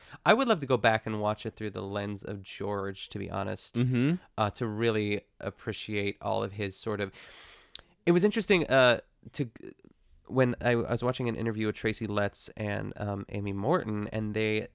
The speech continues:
Speaker 1: in that show, and, and you can attest to this, too, whether you, uh, agree or disagree, really, but they were really framing it. They talked about how the production was framed to make it George's story.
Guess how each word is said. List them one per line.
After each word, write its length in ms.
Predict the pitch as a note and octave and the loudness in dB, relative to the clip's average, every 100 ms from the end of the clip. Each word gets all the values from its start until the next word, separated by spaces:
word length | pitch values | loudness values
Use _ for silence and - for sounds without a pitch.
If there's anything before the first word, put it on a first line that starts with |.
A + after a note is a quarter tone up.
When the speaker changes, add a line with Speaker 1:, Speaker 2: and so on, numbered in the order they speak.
| - | -8
Speaker 1:
in 260 | A#2 A2+ | -4 -2
that 340 | A2+ C3+ E3 - | 0 0 0 -6
show, 440 | - A#2 G2+ G2+ | -2 2 4 2
and, 180 | G2+ G#2 | -2 -4
and 160 | G#2+ A2 | -6 -4
you 60 | C#3 | -2
can 120 | B2 | -4
attest 300 | - G2+ - | -4 -8 -8
to 40 | |
this, 140 | G2+ F#2+ | -10 -8
too, 220 | - A2 | -6 -4
whether 200 | G2+ G2+ | -2 -4
you, 220 | G2+ G2+ - - G1+ G1+ | -4 -6 -10 -20 -18 -14
uh, 200 | G1+ G1+ - _ _ _ _ | -12 -12 -16 _ _ _ _
agree 420 | G#2+ G2+ A2 A2 C3 | -10 -6 -4 -2 -2
or 100 | G#2+ | -4
disagree, 480 | A#2 B2+ G#2+ G2+ G2 | -4 -8 -6 -4 -4
really, 260 | G2+ G2+ | -4 -4
but 200 | G2 G#2+ | -4 -2
they 100 | A2+ | 0
were 120 | A2 G#2+ | 0 -2
really 280 | A2 C#3+ G3 | -2 -2 -4
framing 520 | - A#2+ A#2+ A#2 A2 | -4 -4 -2 -2 -2
it. 180 | G#2 - _ - - - | -2 -4 _ -20 -20 -6
They 140 | A#2 | -4
talked 320 | A2+ B2 B2 | -2 0 0
about 180 | A2+ G#2+ | 0 -4
how 200 | A2 G#2+ | -2 -2
the 80 | G#2 | -2
production 460 | G2 G#2+ G2+ - G#2+ | -6 -4 -6 -4 -6
was 100 | G2+ | -6
framed 460 | - G#2+ G#2+ G#2 | -4 -2 -2 -4
to 160 | - G#2+ | -6 -6
make 340 | G#2 G#2+ - | -2 -2 0
it 240 | G#2+ G#2+ - _ - _ _ A2 | 2 2 0 _ -20 _ _ -16
George's 500 | G#2 B2+ A#2+ A2+ G#2+ | -2 4 4 4 0
story. 640 | - - G#2 G2 G2 G#2 | -2 0 0 0 -4 -8